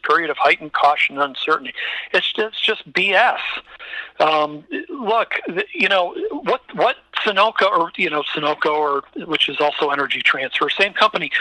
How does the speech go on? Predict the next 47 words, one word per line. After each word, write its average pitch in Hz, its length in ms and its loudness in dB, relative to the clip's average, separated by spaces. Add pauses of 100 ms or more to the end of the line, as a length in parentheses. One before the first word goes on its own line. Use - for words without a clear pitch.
(280)
what 214 160 2
they're 214 140 2
saying 226 460 2
is, 165 140 2 (640)
w-, - 240 -6
we've, 392 280 -2
we've 294 220 -2
gotta 240 200 4
make 196 260 4
these 359 120 6 (140)
sites 175 240 2 (160)
safe. 247 260 2 (240)
We, 175 220 -2
you 175 120 -2
know, 180 120 4
we 185 180 -2
have 196 240 2
to 190 160 -2 (240)
fill 214 240 2
in 220 240 0
certain 208 380 -2
trenches. 202 520 0
We 160 120 0
have 170 180 2
to, 170 180 -4
you 170 80 -2
know, 165 240 2 (280)
push 220 220 0
the 185 80 -2
dirt 202 260 0
in 151 80 -10
certain 180 380 -2
ways, 220 400 4
you 160 60 0
know, 147 140 -2
so 160 140 2
it's - 140 -6
not 160 200 4
gonna 160 200 0
erode, 170 600 0 (600)
um, 156 480 2
and 160 480 0
cause 170 400 4 (160)
even 160 300 -2
more 208 260 2
issues, - 500 -2
right? 151 300 0